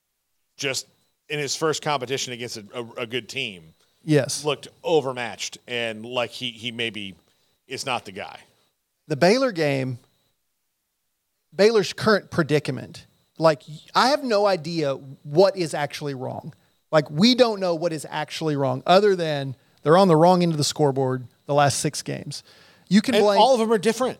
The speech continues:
Speaker 2: Yes.
Speaker 1: Like, it's not the same thing every single time.
Speaker 2: Right. The, the Texas State loss and the Utah loss were dramatically different, even your defense playing better, though I think they will be fine defensively regardless of opponent, even your defense playing better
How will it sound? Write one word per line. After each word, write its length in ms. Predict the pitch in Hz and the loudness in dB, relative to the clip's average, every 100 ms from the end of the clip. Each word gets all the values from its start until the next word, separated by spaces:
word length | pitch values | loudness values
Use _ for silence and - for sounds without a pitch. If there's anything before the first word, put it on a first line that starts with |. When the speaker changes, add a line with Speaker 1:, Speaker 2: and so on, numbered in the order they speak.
| _ _ | _ _
Speaker 2:
Yes. 460 | 196 226 - - - _ | 2 2 2 -10 -16 _
Speaker 1:
Like, 120 | 170 | -2
it's 200 | 190 - | 0 0
not 200 | 214 214 | 0 0
the 60 | 196 | -2
same 300 | - 208 190 | 0 0 0
thing 240 | 202 196 | 0 0
every 180 | 185 170 | -2 -4
single 240 | - 156 147 | -4 -4 -4
time. 280 | 175 147 - | -6 -8 -10
Speaker 2:
Right. 340 | 185 175 127 - _ _ | -2 0 0 -6 _ _
The, 120 | - 180 | 0 0
the 220 | 151 185 | 0 -2
Texas 360 | 220 247 247 | 0 -4 -4
State 280 | - 247 240 | -2 -2 0
loss 280 | 196 190 170 | 2 2 0
and 120 | 180 | -4
the 40 | 175 | 0
Utah 340 | 208 - 160 | 0 4 2
loss 300 | 143 143 131 | 2 -2 -4
were 60 | 139 | -8
dramatically 460 | 147 156 147 143 | -6 -6 -4 -4
different, 380 | 135 135 135 - - - - _ 196 | -2 -2 -4 -14 -18 -20 -20 _ 0
even 300 | 269 320 262 | 2 4 0
your 100 | 170 | -4
defense 640 | 131 277 285 180 151 - | 0 2 4 2 0 -8
playing 400 | - 185 160 143 | -6 0 0 2
better, 380 | 135 131 143 143 _ | 0 -2 -6 -12 _
though 180 | 180 185 | 4 6
I 220 | 196 247 | 6 4
think 320 | 254 180 165 | 2 -4 -6
they 160 | 131 170 | -2 0
will 140 | 175 | 0
be 120 | 156 160 | -2 -2
fine 280 | - 165 160 | 0 2 2
defensively 600 | 139 156 139 139 143 139 | 0 0 -2 -4 -2 -2
regardless 480 | 143 147 147 135 | 2 4 4 0
of 40 | - | -4
opponent, 440 | 143 131 123 127 - _ _ - | -4 -4 -4 -8 -18 _ _ -2
even 260 | 240 294 | 0 4
your 120 | 233 | 4
defense 500 | 147 202 262 240 170 | 2 2 4 4 2
playing 300 | - 160 143 | 2 2 4
better 360 | 135 135 131 131 | 4 2 0 -4